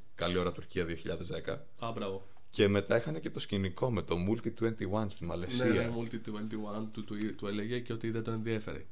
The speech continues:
Speaker 1: Εγώ έναν, έναν, όταν σκέφτομαι για wingman, ένα πράγμα, ένα άτομο μου έρχεται στο μυαλό. Fernando is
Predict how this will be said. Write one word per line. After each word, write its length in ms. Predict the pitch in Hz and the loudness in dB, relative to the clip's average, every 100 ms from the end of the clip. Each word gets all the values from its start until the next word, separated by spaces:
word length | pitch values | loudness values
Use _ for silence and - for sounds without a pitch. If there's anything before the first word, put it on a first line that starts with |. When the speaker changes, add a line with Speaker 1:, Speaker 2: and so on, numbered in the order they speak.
| - - | -6 4
Speaker 1:
Εγώ 320 | 98 90 113 | 4 6 4
έναν, 280 | 117 107 - | 4 2 4
έναν, 440 | 98 104 90 76 - 90 | 4 4 2 -2 -6 0
όταν 280 | 98 - 98 | 2 2 0
σκέφτομαι 420 | - 98 101 92 | 4 4 4 2
για 160 | 87 92 | 2 2
wingman, 340 | 90 90 95 95 | 2 4 2 2
ένα 240 | - 90 80 | 0 0 0
πράγμα, 360 | 82 82 85 | -2 -2 0
ένα 160 | 90 85 | 2 2
άτομο 240 | 82 87 | 0 -4
μου 120 | 80 | -2
έρχεται 220 | 80 - - | -4 -6 -6
στο 120 | - | -6
μυαλό. 320 | - - - - - - | -6 -6 -6 -6 -8 2
Fernando 680 | 87 90 90 98 90 98 110 - | 2 6 6 6 6 4 4 -2
is 180 | 101 | -6